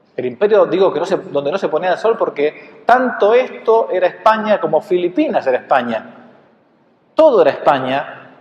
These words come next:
de lo que era el imperio español, con Carlos quinto, con Felipe segundo. Como si no se los podían vencer con las armas, se intentó vencerlos con lo que hoy llamaríamos la batalla cultural. ¿Mm?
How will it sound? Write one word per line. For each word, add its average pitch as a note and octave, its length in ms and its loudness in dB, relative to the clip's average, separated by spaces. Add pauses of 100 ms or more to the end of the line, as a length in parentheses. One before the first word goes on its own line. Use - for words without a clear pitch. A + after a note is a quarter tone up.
(220)
de C3+ 80 -2
lo C3 120 0
que E3 60 2
era E3+ 100 2
el D3 60 -4
imperio C#3+ 260 0
español, A3 500 -2 (680)
con C3+ 140 -2
Carlos B2+ 260 0
quinto, A3+ 400 -2
con C3 140 -2
Felipe D#3 300 -2
segundo. F3+ 360 0
Como F#3+ 180 2
si G#3 120 -8
no A#3 100 -4
se B3 80 -6
los A#3+ 120 -2
podían G#3 340 2
vencer E3 520 2 (600)
con A3+ 160 0
las G3+ 180 -2
armas, F3+ 400 0 (200)
se - 120 -4
intentó F#3+ 520 -2
vencerlos G3 800 0 (240)
con F3+ 160 2
lo F#3 100 4
que A#3 100 -2
hoy B3 60 2
llamaríamos A3 680 0 (340)
la F#3+ 640 2
batalla E3+ 400 6
cultural. D3+ 600 -2 (720)
¿Mm? F3+ 160 -12